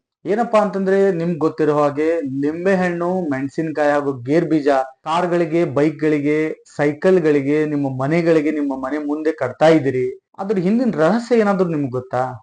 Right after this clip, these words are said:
ಏನಪ್ಪಾ ಅಂತಂದ್ರೆ, ಹಿಂದಿನ ಕಾಲದಲ್ಲಿ ಯಾವುದೇ ಕಾರ್ಗಳಿರ್ಲಿಲ್ಲ, ಯಾವುದೇ ಬೈಕ್ಗಳಿರ್ಲಿಲ್ಲ, ಯಾವುದೇ ವಾಹನಗಳಿರ್ಲಿಲ್ಲ. ಅವಾಗ ನಮ್ ಜನ ಕಾಡಿನ ಮಧ್ಯೆ ಅಥವಾ ರೋಡಲ್ಲಿ ಓಡಾಡ್ಲಿಕ್ಕೆ ಚಕ್ಕಡಿಯನ್ನ ಉಪಯೋಗಿಸ್ತಿದ್ರು. ಆ ಚಕ್ಕಡಿಗೆ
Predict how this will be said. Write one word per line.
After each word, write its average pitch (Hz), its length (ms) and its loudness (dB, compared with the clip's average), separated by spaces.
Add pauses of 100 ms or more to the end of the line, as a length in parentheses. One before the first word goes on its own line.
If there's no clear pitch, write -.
(120)
ಏನಪ್ಪಾ 214 360 -2
ಅಂತಂದ್ರೆ, 151 500 2
ಹಿಂದಿನ 180 360 2
ಕಾಲದಲ್ಲಿ 180 800 2 (280)
ಯಾವುದೇ 147 260 2
ಕಾರ್ಗಳಿರ್ಲಿಲ್ಲ, 175 840 6
ಯಾವುದೇ 143 560 4
ಬೈಕ್ಗಳಿರ್ಲಿಲ್ಲ, 156 880 2
ಯಾವುದೇ 160 380 2
ವಾಹನಗಳಿರ್ಲಿಲ್ಲ. 147 960 2 (600)
ಅವಾಗ 226 280 2
ನಮ್ 151 300 0
ಜನ 143 160 0 (300)
ಕಾಡಿನ 180 420 4
ಮಧ್ಯೆ 156 280 2
ಅಥವಾ 147 260 2
ರೋಡಲ್ಲಿ 147 540 4
ಓಡಾಡ್ಲಿಕ್ಕೆ 139 960 0 (320)
ಚಕ್ಕಡಿಯನ್ನ 240 580 0
ಉಪಯೋಗಿಸ್ತಿದ್ರು. 156 840 0 (420)
ಆ 202 120 -10
ಚಕ್ಕಡಿಗೆ 202 1080 0